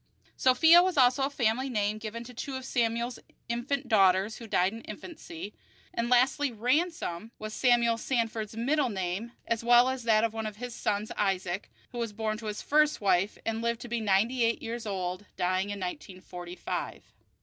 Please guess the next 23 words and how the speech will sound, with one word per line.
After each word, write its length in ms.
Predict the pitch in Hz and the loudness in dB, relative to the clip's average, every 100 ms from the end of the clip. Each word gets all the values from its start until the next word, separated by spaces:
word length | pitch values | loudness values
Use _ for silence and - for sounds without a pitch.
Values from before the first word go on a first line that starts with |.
| _ _ _ _ _ _ _ _ - - | _ _ _ _ _ _ _ _ -16 2
Now 180 | 247 302 | 4 4
we'll 120 | 349 | 2
journey 300 | 285 285 302 | 0 2 2
north 380 | 262 214 233 - | 2 0 -2 -4
to 120 | 220 | -8
the 80 | 208 | -4
neighboring 440 | 202 208 262 285 | -4 -2 0 0
towns 480 | 285 226 202 202 214 | 0 2 2 0 -4
of 160 | 196 | -8
Whitehall 560 | 185 202 220 - 247 247 | -2 0 0 2 4 4
and 100 | 254 | 2
Montague 520 | 214 185 185 208 180 | 0 0 -2 -8 -8
to 120 | - | -8
learn 220 | 233 262 269 | -2 -2 0
the 80 | |
namesakes 680 | 247 233 233 247 226 - - - | 0 -2 -2 -2 -2 -2 -10 -6
of 140 | 220 | -8
a 60 | 220 | -8
few 260 | - 240 | -6 -4
of 80 | 220 | 0
their 160 | 240 247 | 0 0
historic 480 | 240 - 185 147 - | -2 -4 -4 -6 -8
streets. 640 | - 143 123 - - | -10 -10 -12 -14 -14